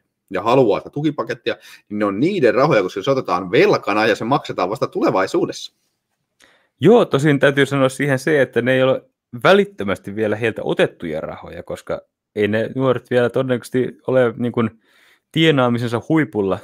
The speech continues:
Speaker 2: Tienaamisen huipulla ehkä ihminen on joskus neljä-viisikymppisenä ehkä, jos,
Speaker 1: Mm.
Speaker 2: jos varmaan se viisikymppisenä, että nuorena kaksikymppisenä, viisitoista-vuotiaana varmaankin tämmöisiä asioita ei sillä tavalla tule ajatelleeksi, koska ei itse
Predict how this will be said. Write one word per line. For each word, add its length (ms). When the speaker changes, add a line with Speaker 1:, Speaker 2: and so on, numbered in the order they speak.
Speaker 2:
Tienaamisen 560
huipulla 380
ehkä 180
ihminen 260
on 60
joskus 260
neljä-viisikymppisenä 1200
ehkä, 240
jos, 120
Speaker 1:
Mm. 100
Speaker 2:
jos 160
varmaan 280
se 180
viisikymppisenä, 800
että 200
nuorena 340
kaksikymppisenä, 680
viisitoista-vuotiaana 840
varmaankin 540
tämmöisiä 480
asioita 320
ei 60
sillä 240
tavalla 300
tule 160
ajatelleeksi, 720
koska 280
ei 180
itse 300